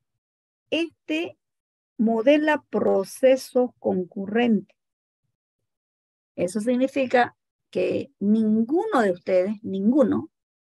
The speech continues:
está trabajando con procesos concurrentes. O sea, nadie está haciendo concurrencia,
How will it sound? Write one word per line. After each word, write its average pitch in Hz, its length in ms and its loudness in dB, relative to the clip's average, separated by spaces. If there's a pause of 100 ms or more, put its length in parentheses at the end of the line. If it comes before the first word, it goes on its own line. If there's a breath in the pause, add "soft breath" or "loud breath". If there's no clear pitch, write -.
(800)
está 247 560 -2
trabajando 214 800 0
con 175 180 -6
procesos 180 460 -10
concurrentes. 277 560 0
O - 640 -20
sea, 190 180 -10
nadie 208 240 -2
está 202 140 -4
haciendo 196 260 -6
concurrencia, 220 640 -4